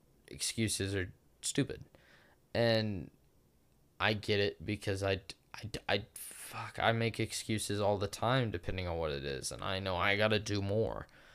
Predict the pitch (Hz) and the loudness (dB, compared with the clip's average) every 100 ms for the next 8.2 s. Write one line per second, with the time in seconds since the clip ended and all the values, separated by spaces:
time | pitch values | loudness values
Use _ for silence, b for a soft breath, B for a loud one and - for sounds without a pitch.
0 | B - 110 104 101 104 110 110 - 104 | B -4 -2 -2 -2 2 4 4 -2 -2
1 | 101 98 98 92 90 92 - 98 95 - | -2 0 2 4 4 2 0 0 0 0
2 | B B B B B - 107 - 98 101 | B B B B B -4 -2 -2 -4 0
3 | 110 113 110 107 95 92 90 87 82 - | 4 6 4 2 0 2 2 2 -2 -4
4 | 92 - 95 95 - - 107 98 98 92 | -4 -2 -4 -2 -2 -2 0 0 0 -2
5 | 82 82 69 73 - - 98 73 57 87 | -2 -4 -4 -4 -6 -6 -4 -4 -4 -4
6 | 107 107 107 - 110 95 95 104 95 - | -4 0 0 0 -4 -4 -4 -6 -6 -6
7 | 95 95 90 92 95 - - - 92 65 | -6 -4 -4 -4 -4 -4 -10 -4 -4 -4
8 | - | -10